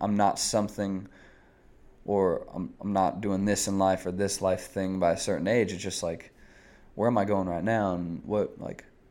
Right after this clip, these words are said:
what do I wanna be doing right now? Like, where's the focus at? Like, the, I don't know, maybe I listened to too much Gary Vee back in the day, but, like,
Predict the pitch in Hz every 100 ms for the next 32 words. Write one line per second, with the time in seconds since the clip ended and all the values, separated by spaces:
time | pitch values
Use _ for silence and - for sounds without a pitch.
0 | _ 107 101 90 101 104 92 87 92 95
1 | 80 52 50 50 - - _ _ _ -
2 | - _ _ - 92 98 98 95 - 73
3 | 65 - 64 - - _ _ - _ _
4 | _ _ 98 87 - 92 82 - 113 -
5 | - - - - - - - - _ _
6 | - 82 62 117 - 101 101 92 95 101
7 | 92 82 92 - 95 85 - 92 90 90
8 | 90 87 85 80 92 82 - 69 69